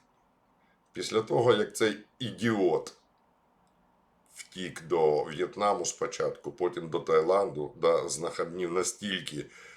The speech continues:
що почав втирати громадянам України, мовляв, він там виконує якесь спецзавдання, і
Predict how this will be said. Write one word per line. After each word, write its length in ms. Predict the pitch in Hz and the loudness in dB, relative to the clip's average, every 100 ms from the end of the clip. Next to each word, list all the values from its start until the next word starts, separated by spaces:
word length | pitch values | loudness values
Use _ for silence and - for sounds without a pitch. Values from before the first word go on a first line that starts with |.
| - | -18
що 260 | - 80 78 | -8 -6 -4
почав 480 | 78 - 87 82 - | -4 2 0 0 -8
втирати 880 | - - - 95 92 85 - 73 - - - | -16 -16 0 6 6 6 2 -4 -4 -16 -20
громадянам 680 | 80 78 80 82 80 76 73 | -6 -2 -2 -2 -2 -2 -4
України, 520 | 76 - 80 78 69 71 | -8 -6 -6 -6 -8 -6
мовляв, 520 | 73 73 76 73 69 | -6 -2 -2 -2 -4
він 240 | 76 73 | -12 -12
там 320 | 71 73 67 | -8 -8 -6
виконує 600 | 67 73 85 76 73 73 | -8 -6 -2 -2 -2 -6
якесь 320 | 67 - 69 - | -6 -12 -10 -10
спецзавдання, 1200 | - 90 85 73 71 76 71 71 - 117 90 - _ _ - - - - _ - | -2 2 2 0 0 0 2 2 2 2 -6 -10 _ _ -20 -20 -20 -20 _ -10
і 440 | 82 82 82 78 | -6 -4 -4 -4